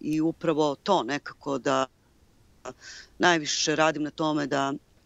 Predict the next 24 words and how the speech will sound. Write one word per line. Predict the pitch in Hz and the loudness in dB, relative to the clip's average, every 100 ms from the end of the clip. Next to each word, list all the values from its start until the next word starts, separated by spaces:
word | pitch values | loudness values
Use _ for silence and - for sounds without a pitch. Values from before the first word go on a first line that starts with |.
| - | 4
mlad | 165 156 - | 4 4 -2
čovek | 151 143 147 - - _ _ _ | -2 -2 -2 -6 -20 _ _ _
poveruje | - 160 190 214 - | 6 6 8 2 -2
u | 104 | -6
sebe, | - - 87 - _ _ _ _ _ _ _ - | -6 -6 -10 -18 _ _ _ _ _ _ _ -6
poveruje | 151 151 196 175 143 | -4 0 2 2 2
sebi, | - - - 147 151 160 135 - - | 0 0 0 0 0 0 -4 -6 -12
da | - | -2
je | 139 | 2
moćan, | 156 190 - - | 6 4 2 -8
da | 117 | -6
je | 117 | -2
snažan, | - 160 156 131 113 117 - - - | 2 2 2 -2 -8 -10 -12 -20 -12
da, | 120 135 131 | -2 0 0
da | 131 139 | 0 -2
staje | - 196 175 156 | 4 4 4 2
sa | - 156 | -2 -2
bilo | 190 208 | 2 0
kim | - 196 165 | 0 0 0
ravnopravno, | 156 165 156 123 - 135 135 131 120 151 | 2 2 0 -10 -10 -6 -4 -2 -2 2
rame | 156 151 | 2 2
uz | 135 127 | -2 -2
rame, | 151 143 139 127 | 0 0 0 0
sa | - | -2